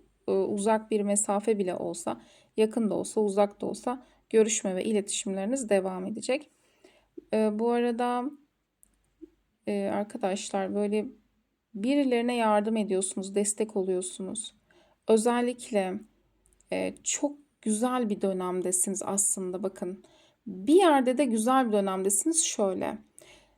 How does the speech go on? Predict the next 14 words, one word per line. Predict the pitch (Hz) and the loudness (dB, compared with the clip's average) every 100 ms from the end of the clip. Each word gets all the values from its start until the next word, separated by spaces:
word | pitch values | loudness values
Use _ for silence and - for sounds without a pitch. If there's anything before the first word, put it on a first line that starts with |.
| _ | _
Birilerine | 320 403 320 269 269 | 6 10 8 8 4
destek | 240 240 - 247 | 4 2 0 -2
olmak, | 226 214 202 196 202 - | -2 0 0 0 -2 0
yardımcı | 202 202 202 214 214 | 2 2 0 0 0
olmak | 202 190 190 - | 0 -2 -6 -6
da | 202 | -6
istiyorsunuz. | 208 - - 190 190 - 190 196 - - _ - _ - | -4 -6 -2 -4 -4 -8 -8 -8 -10 -12 _ -20 _ -8
Bu | 214 302 | -2 0
sizin | - 294 | 2 4
enerjinizi | 277 262 262 240 240 240 - | 6 6 4 2 -2 -4 -4
çok | 254 247 - | -4 -4 -2
değiştiriyor | 196 - - 190 190 196 | -2 -4 -6 -4 -2 -2
biliyor | 208 226 | -6 -4
musunuz? | 208 - 196 202 - | -8 -10 -10 -10 -12